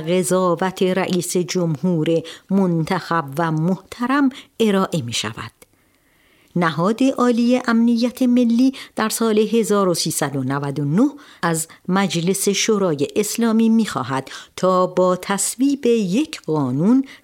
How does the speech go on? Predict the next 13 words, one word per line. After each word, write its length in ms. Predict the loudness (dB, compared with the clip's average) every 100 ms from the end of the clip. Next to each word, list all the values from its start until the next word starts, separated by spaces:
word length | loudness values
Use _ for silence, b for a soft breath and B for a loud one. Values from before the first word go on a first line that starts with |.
| -6
دست 500 | -4 -2 -4 0 0
تیم 440 | 0 0 2 4 4
مذاکره 720 | 4 2 2 0 0 0 0
کننده 480 | -2 -2 -2 -2 0
را 200 | 0 -2 B -4
در 200 | -2 0
مذاکرات 1000 | 0 0 0 0 0 -2 -2 -2 -4 -6
هسته‌ای 640 | -4 -4 -4 -2 0 2 0 B B -4
پر 220 | -2 0
کند 380 | 0 2 2 -2 B -8
تا 160 | -6 -4
پشتوانهٔ 1000 | 0 2 2 -2 0 2 4 2 2 0
دیپلماسی 1000 | 0 -2 -2 -2 0 -2 -4 -2 0